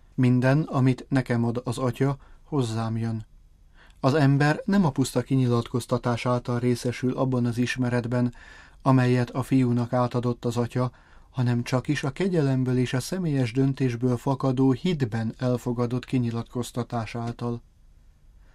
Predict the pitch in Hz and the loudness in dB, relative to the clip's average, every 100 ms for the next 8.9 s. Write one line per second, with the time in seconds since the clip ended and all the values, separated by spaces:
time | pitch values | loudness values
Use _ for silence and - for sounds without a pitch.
0 | - - - - 120 - 131 139 - - | -20 -20 -8 -2 -2 0 0 0 -2 -6
1 | 123 123 117 113 123 120 120 113 113 117 | 0 2 2 0 -2 0 -2 -2 -2 -4
2 | 113 - - _ _ - 135 123 127 123 | -8 -12 -20 _ _ -6 0 2 2 2
3 | 143 - 131 123 - 127 127 127 117 113 | -2 0 0 0 0 -2 0 0 0 -2
4 | 117 113 - - - - - - - 180 | -4 -8 -16 -20 -20 -20 -20 -8 0 0
5 | - 139 123 131 143 135 135 - 131 - | 2 2 2 2 2 4 2 0 -2 -2
6 | 127 - 127 113 131 147 170 139 - 123 | -4 0 0 0 0 0 2 0 0 0
7 | 123 123 151 131 120 123 123 123 120 120 | 2 0 0 -2 -2 -2 0 0 -2 -2
8 | 120 123 113 117 117 120 117 120 120 | -4 -4 -4 -4 -4 -4 -2 -2 -4